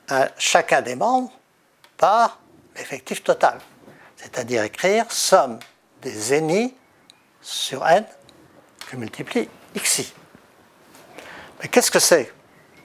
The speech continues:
que N I sur N ? Ce n'est pas autre chose que la fréquence F I,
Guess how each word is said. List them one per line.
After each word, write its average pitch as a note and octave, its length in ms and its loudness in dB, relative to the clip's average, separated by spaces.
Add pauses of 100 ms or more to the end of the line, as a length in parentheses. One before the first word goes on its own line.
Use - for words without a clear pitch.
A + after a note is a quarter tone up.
(680)
que - 100 0
N F3 240 4
I D3 220 0
sur B2 320 -2
N ? B2 240 -2 (1080)
Ce - 160 -12
n'est A#2 140 -6
pas C#3 140 2
autre B2+ 240 -2
chose D#3 420 -2
que - 100 -8
la B2+ 100 2
fréquence - 680 -8 (460)
F - 240 -4
I, - 40 -16